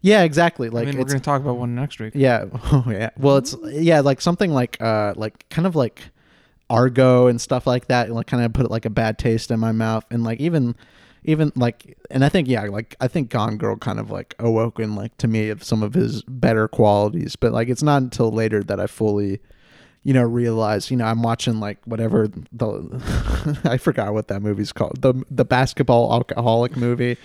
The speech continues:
Speaker 2: Yeah.
Speaker 1: And it is, like, I, I realized, I was like, "I'm only watching this for him." And, you know, it's not a great movie, but it's, like, it delivers the goods enough. So it's, like, I definitely was not doing that four years ago.
Speaker 2: Mm.
Speaker 1: So.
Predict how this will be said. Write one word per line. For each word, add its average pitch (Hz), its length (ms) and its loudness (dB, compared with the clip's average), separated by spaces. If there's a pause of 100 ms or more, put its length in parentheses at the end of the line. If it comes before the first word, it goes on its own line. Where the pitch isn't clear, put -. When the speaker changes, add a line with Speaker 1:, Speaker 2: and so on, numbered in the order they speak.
Speaker 2:
Yeah. 143 280 0
Speaker 1:
And 147 120 4
it 151 100 6
is, 156 220 6
like, 139 280 4
I, - 180 -4
I 131 100 -4
realized, 139 420 4
I 131 40 -4
was 127 40 -2
like, 131 160 -4
"I'm 156 120 2
only 151 200 6
watching 127 380 4
this 120 140 0
for 110 160 -2
him." 120 320 -4 (560)
And, 127 320 2
you 123 80 2
know, 123 180 4
it's - 160 -4
not 151 140 0
a 107 60 -4
great 113 460 -8
movie, 165 320 4
but 123 140 -2
it's, 120 160 -4
like, 120 200 0 (120)
it 123 300 -4
delivers 127 400 4
the 120 100 -4
goods 113 280 -2
enough. 110 300 -2
So 117 160 0
it's, 110 160 -2
like, 113 280 -2 (680)
I 131 60 2
definitely 151 320 2
was 120 180 -2
not 107 240 -6
doing 110 300 -2
that 104 240 -4 (880)
four 110 280 4
years 113 280 0
ago. 117 240 -2
Speaker 2:
Mm. 127 240 -6
Speaker 1:
So. 110 320 -4